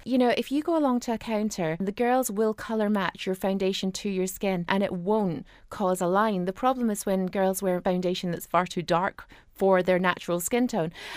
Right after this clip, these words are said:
And the other thing is, start off with your fingers and rub all over your face gently and, and rub it into the hairline and rub it into the jawline, the neck. You know, you're not gonna make a mistake. Your biggest problem is getting somebody else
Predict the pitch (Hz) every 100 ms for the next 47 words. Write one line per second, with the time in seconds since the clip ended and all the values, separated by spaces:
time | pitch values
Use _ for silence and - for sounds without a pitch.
0 | - 262 269 - 285 381 349 285 254 214
1 | 190 185 - - - 269 311 - 277 254
2 | - 214 - 214 311 214 160 160 202 214
3 | 226 220 - 233 247 269 247 233 226 240
4 | 214 190 - - 220 226 190 180 170 170
5 | - 185 180 240 - 247 233 226 226 208
6 | 208 185 175 175 180 233 254 233 - 208
7 | 196 208 202 190 170 165 165 - - -
8 | 196 208 208 196 - - 226 247 254 240
9 | 214 233 285 269 262 262 220 - 202 196
10 | 185 185 180 - 196 160 196 254 330 330
11 | 302 - 262 233 214 202 202 - 202 202
12 | 214 - 196 196 - 254 247 247 226 190
13 | 180 185 -